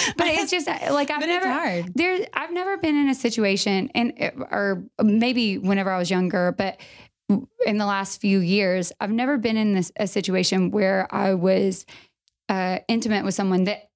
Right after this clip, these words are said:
Speaker 2: and, and maybe it was early on, but I had a connection, emotional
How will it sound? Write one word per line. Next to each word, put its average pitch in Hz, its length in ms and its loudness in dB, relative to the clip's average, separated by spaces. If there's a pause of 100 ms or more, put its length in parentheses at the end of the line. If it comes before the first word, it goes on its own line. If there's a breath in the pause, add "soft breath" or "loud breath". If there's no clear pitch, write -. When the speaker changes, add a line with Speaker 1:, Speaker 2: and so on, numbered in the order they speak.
Speaker 2:
and, 220 420 2
and 214 160 2
maybe 180 220 2
it 220 60 2
was 226 120 0
early 202 340 0
on, 190 540 2 (100)
but 214 180 -2
I 196 100 -4
had 240 680 -4
a 185 440 2 (340 loud breath)
connection, 208 680 0
emotional 185 1080 2